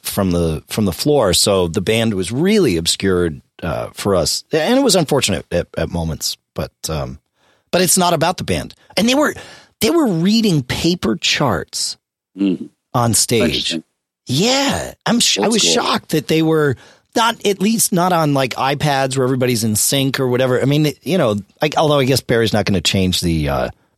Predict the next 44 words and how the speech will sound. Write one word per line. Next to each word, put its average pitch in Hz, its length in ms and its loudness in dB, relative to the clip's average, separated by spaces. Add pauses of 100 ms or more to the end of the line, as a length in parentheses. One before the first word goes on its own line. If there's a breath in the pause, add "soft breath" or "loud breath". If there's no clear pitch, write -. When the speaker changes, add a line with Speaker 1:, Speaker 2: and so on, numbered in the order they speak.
Speaker 1:
the - 80 0
key 107 340 0
of 87 80 0
his 78 140 -2
tunes 90 420 0
where 85 80 -4
they 80 120 -2
would 78 140 -2
need 78 180 -4
to 73 40 -10
do 78 180 -6
that. 64 260 -4 (100)
But, - 180 -8 (180)
uh, 127 220 -2 (320 loud breath)
but 170 100 0
yeah, 247 180 2
it 127 60 0
was, 127 180 2
it 147 60 -4
was 151 120 2
interesting 185 380 2
at 104 80 0
moments. 113 340 0
I 98 60 2
saw 143 260 2
guys, 123 260 0
like, 101 140 -2
flipping 160 300 -2
through 127 140 -2
pages. 117 440 -2
It's - 80 -10
like, - 200 -12
"What 117 80 2
is 104 60 2
Speaker 2:
Huh. 87 40 -4
Speaker 1:
this, 82 120 0
a 85 60 -4
theater 160 300 0
gig?" 294 240 0
<laughs> 202 60 2
Like, - 320 -4
guys. 190 340 2
Speaker 2:
Funny. 98 320 0 (280 loud breath)
Speaker 1:
Yeah. 175 240 2